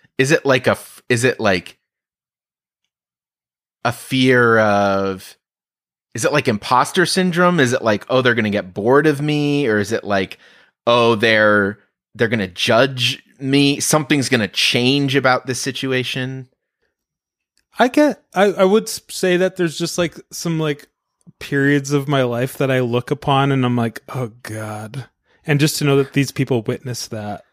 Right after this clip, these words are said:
Speaker 1: <laughs> Yeah, yeah, yeah, yeah.
Speaker 2: and might not be
Speaker 1: <laughs>
Speaker 2: able to, like, split the difference between whatever is happening now.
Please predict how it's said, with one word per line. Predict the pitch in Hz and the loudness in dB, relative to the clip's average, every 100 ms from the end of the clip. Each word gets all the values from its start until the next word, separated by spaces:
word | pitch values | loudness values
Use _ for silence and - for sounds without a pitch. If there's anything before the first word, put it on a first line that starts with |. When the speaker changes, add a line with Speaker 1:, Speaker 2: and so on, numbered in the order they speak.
| _ | _
Speaker 1:
<laughs> | _ _ 113 | _ _ -2
Yeah, | 120 120 104 92 78 | 0 2 2 -2 -6
yeah, | - 90 - | -8 -8 -8
yeah, | 64 64 | -10 -12
yeah. | - 123 - | -4 -4 -2
Speaker 2:
and | 160 156 | 0 2
might | 151 | 4
not | 151 151 | 2 4
be | 156 | 4
Speaker 1:
<laughs> | |
Speaker 2:
able | 147 143 | 4 4
to, | 147 | 4
like, | 143 | 4
split | 139 - 143 131 | 0 -2 -2 -2
the | 131 | -2
difference | 123 - 123 | -2 -2 -4
between | - 127 135 123 | -4 -6 -2 0
whatever | 120 113 120 | 0 0 0
is | - | -2
happening | 117 - 113 113 | -2 -2 -2 -2
now. | 107 104 107 | -4 -6 -8